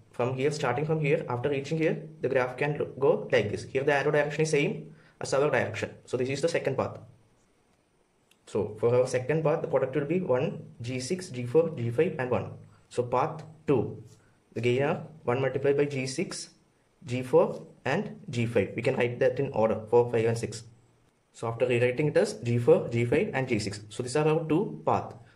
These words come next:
There are two paths. So k value will be equal to two. If k value is two, then transfer function will be sum of P one delta one plus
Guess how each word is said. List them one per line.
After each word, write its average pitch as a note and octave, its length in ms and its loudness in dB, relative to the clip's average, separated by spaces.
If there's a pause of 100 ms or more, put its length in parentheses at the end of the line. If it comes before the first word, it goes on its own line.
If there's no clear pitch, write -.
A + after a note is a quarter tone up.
There B2+ 120 8
are D#3+ 220 0 (100)
two G3+ 200 6
paths. - 300 2
So C3 240 4
k C#3+ 240 4
value D3+ 260 4
will C#3 140 2
be E3 300 -4 (100)
equal A#2+ 280 0
to E3+ 380 0
two. G#2+ 260 0 (1600)
If B2 240 -6
k A#2 200 6
value D#3 360 4
is - 160 -6 (160)
two, A2 320 -2 (100)
then C3+ 200 2
transfer A#2 340 0
function C3+ 300 -2
will A2+ 120 2
be D#3+ 340 -2
sum A#2+ 340 -2
of E3 200 0 (600)
P C3 200 -4
one E3+ 140 4
delta C3 380 4
one D3 400 -2
plus D#3+ 320 0